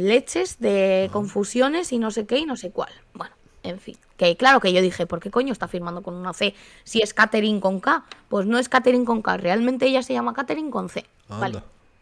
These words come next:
Speaker 1: Ese, ese es, mira, otra curiosidad que dejo en el programa, ¿ves? Si es que soy increíble.
Speaker 2: <laughs>
Speaker 1: Eh, soy impresionante. Vale, el once de diciembre de dos mil veintitrés, Kate y sus hijos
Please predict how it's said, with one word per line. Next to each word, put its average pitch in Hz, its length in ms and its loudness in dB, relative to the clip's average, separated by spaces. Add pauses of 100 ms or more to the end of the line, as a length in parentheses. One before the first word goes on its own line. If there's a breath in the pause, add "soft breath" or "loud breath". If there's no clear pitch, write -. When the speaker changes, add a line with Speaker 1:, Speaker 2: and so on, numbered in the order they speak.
(340)
Speaker 1:
Ese, 220 300 2 (140)
ese 247 160 6
es, 302 240 0
mira, 294 340 6
otra 262 280 6
curiosidad 294 680 2
que 254 120 6
dejo 247 240 8
en 254 60 4
el 247 180 6
programa, 180 560 0
¿ves? 262 220 -2 (180)
Si 302 60 -2
es - 140 -4
que 339 120 -2
soy 392 180 2
increíble. - 580 -2
Speaker 2:
<laughs> - 800 -2 (1300 loud breath)
Speaker 1:
Eh, 226 840 6
soy 254 180 4
impresionante. 233 680 0 (280)
Vale, 214 360 4 (100)
el 226 380 6
once 285 200 0
de 349 60 0
diciembre 339 360 -2
de 269 60 6
dos 220 200 2
mil 285 140 -2
veintitrés, 302 440 -6
Kate 269 240 -4
y 269 40 -4
sus 254 200 -10
hijos 294 400 -2